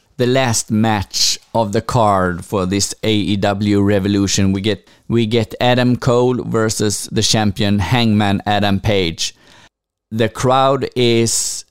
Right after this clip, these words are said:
chanting for Adam. I, I, <laughs> I lo-, I love the crowd here.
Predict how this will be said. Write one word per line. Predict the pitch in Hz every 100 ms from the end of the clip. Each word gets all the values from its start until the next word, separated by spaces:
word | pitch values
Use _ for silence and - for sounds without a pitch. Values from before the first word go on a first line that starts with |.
| _ _ _ -
chanting | - - 117 113 - 110 104
for | - 110 107 107 107 98 _ _ _ _ _ _ _ 117
Adam. | 110 95 80 71 - - _ _ _ _ _
I, | 101 95 76 78 - - 127 - - - - 147
I, | 131 - - - - 151 - - 123 -
<laughs> |
I | 135
lo-, | 135 135 143 135 - - -
I | - 135
love | 127 117
the | 113
crowd | - 131 113 110
here. | 113 101